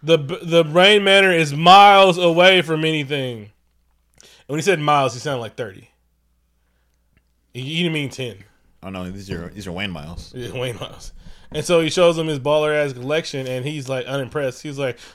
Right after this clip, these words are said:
Speaker 1: "What is this, a garage or a museum?" I was like, "Nigga, that's the, that's the James Bond mobile, nigga. Why don't you shut the fuck up?"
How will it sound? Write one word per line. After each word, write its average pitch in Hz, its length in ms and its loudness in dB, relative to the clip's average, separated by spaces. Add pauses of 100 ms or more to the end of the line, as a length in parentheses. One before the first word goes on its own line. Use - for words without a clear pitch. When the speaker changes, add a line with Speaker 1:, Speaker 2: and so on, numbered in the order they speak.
Speaker 1:
"What 151 140 -2
is 127 140 -2
this, 143 220 -6
a 113 100 -10
garage 127 520 -2
or 131 140 -4
a 113 40 -10
museum?" 131 440 -8
I 156 40 -8
was 180 80 -12
like, 185 140 -10
"Nigga, 339 160 -10
that's 349 140 -8
the, - 120 -16 (220)
that's 269 140 -10
the 254 60 -18
James 220 260 -6
Bond 202 200 -6
mobile, 131 300 -12
nigga. 143 220 -14
Why 180 40 -14
don't 185 60 -16
you 208 240 -14
shut - 20 -12
the 190 60 -20
fuck 185 200 -14
up?" 180 220 -12